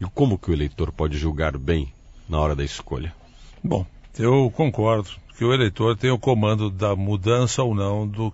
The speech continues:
Speaker 2: que ele quer. Se ele deseja um país melhor, está na mão dele na hora que ele vai decidir ali na, o seu voto na urna. O que nós vemos, no entanto, é que muitas vezes o eleitor realmente não está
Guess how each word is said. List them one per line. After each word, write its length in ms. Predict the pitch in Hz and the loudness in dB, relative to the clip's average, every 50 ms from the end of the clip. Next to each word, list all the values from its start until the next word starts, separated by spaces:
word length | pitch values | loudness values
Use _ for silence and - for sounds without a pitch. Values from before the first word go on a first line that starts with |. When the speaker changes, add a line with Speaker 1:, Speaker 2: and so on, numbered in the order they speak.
| - - | -6 -10
Speaker 2:
que 140 | - - 131 | -8 -6 -4
ele 180 | 131 143 156 | -4 -4 -4
quer. 240 | 131 - - 92 85 - - - - - - - - - - - - - - | -6 -8 -10 -10 -10 -12 -16 -20 -20 -20 -20 -20 -20 -20 -20 -20 -20 -20 -14
Se 160 | - - - 196 | -6 -2 -2 0
ele 100 | 208 196 | 0 2
deseja 440 | 170 165 131 98 120 139 123 113 | 4 4 4 6 6 6 6 4
um 40 | 107 | 4
país 300 | 101 - 104 104 110 95 | 2 2 2 2 2 0
melhor, 380 | 92 95 87 85 98 117 139 135 | 0 -2 -2 -2 0 0 0 0
está 260 | 123 - 196 202 196 | 0 0 0 2 4
na 100 | 196 185 | 4 4
mão 240 | 156 151 185 196 170 | 4 4 2 2 2
dele 260 | 120 123 156 165 156 | 2 2 2 2 4
na 120 | 143 131 | 4 4
hora 160 | 135 151 147 131 | 6 6 4 4
que 80 | - | 0
ele 100 | 139 139 | -2 -2
vai 140 | 123 135 143 | 0 0 0
decidir 640 | 131 120 107 - - 110 90 85 87 110 123 113 | 0 -2 -4 -4 -4 -6 -6 -4 -4 -4 -2 -2
ali 180 | 98 98 113 127 | -2 -2 -2 -2
na, 140 | 117 110 98 | -2 -4 -4
o 100 | 98 95 | -4 -6
seu 240 | - - 139 123 95 | -4 -4 -4 -4 -4
voto 320 | 85 101 113 113 - 117 | -4 -4 -4 -4 -6 -6
na 100 | 104 95 | -8 -6
urna. 280 | 87 87 85 78 78 - - - - - - - - - | -6 -8 -8 -10 -12 -14 -16 -18 -18 -18 -18 -18 -10 -6
O 80 | - 190 | -6 -4
que 120 | - - | -2 0
nós 240 | 233 220 202 135 110 | 2 4 4 4 4
vemos, 260 | 139 165 160 147 123 | 4 4 4 4 4
no 100 | 113 135 | 4 4
entanto, 460 | 131 117 98 - 156 160 160 143 - 175 | 4 4 4 4 4 4 4 2 2 0
é 80 | 165 | 0
que 160 | 139 - - | 0 0 0
muitas 320 | 151 165 170 170 147 113 101 | 0 2 4 4 4 4 4
vezes 140 | 131 131 139 | 4 2 4
o 40 | |
eleitor 380 | 160 160 143 117 - 160 170 156 | 4 4 2 2 2 2 2 4
realmente 460 | 156 185 170 131 117 151 175 165 - | 4 4 4 4 4 2 0 0 -2
não 120 | 180 196 190 | -2 0 0
está 540 | 151 - - - 180 185 185 180 165 139 | -2 -2 -2 -2 -2 0 0 0 -2 -2